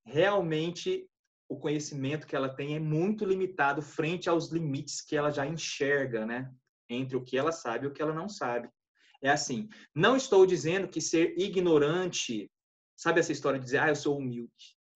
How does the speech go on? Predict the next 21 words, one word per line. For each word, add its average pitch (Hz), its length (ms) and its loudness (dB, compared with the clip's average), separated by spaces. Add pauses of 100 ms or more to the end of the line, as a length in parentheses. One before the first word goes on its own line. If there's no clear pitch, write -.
(120)
assim, 117 380 -14
sabe? 110 300 -10
Querendo 131 260 -2
dizer, 120 480 2 (500)
"Não 139 280 0
me 180 120 2
condena 143 640 0
porque 147 320 0
eu 135 180 6
não 143 200 2
quero 151 220 2
saber 135 300 2
de 127 120 -2
nada, 120 320 2
eu 127 80 4
quero 131 180 2
ficar - 240 -4
na 135 120 2
minha, 123 240 0
no 135 140 0
meu, 135 340 6